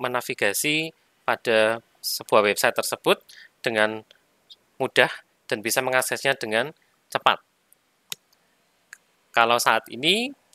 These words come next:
eh, kita lebih fokus pada bagaimana membuat sebuah website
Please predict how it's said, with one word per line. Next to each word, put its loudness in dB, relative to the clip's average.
eh, -4
kita 2
lebih -4
fokus -2
pada -2
bagaimana -4
membuat -2
sebuah 0
website 2